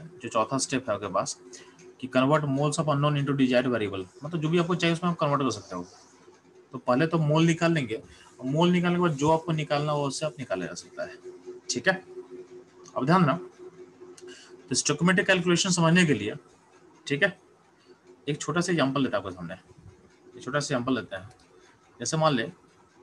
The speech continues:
जैसे मान ले कि आप लोग कार, जो व्हीकल कार होता है ना, तो कार बहुत सारे कंपनी का कार होता है, ठीक है। तो आप लोग कार को आप हमेशा देखते हो, ठीक है। मेरा क्वेश्चन आपसे पूछ,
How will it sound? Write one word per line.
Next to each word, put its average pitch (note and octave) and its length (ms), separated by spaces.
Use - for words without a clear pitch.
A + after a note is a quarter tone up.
जैसे B2+ 220
मान D3 180
ले A#2+ 100
कि D3+ 180
आप A#2+ 260
लोग E3 220
कार, C3 300
जो B2+ 200
व्हीकल C3+ 340
कार C#3 200
होता D3 200
है C3 60
ना, F#2+ 120
तो A#2+ 60
कार B2 200
बहुत C3+ 200
सारे C#3+ 140
कंपनी C3+ 320
का - 100
कार B2+ 140
होता B2 260
है, A2+ 100
ठीक F3 140
है। C3 60
तो - 640
आप D3 100
लोग D3 160
कार C3 220
को D#3 120
आप D3+ 120
हमेशा C#3 320
देखते G#2+ 300
हो, F#2+ 120
ठीक D3 160
है। F3 100
मेरा C3 180
क्वेश्चन C#3+ 300
आपसे D3 160
पूछ, C#3+ 280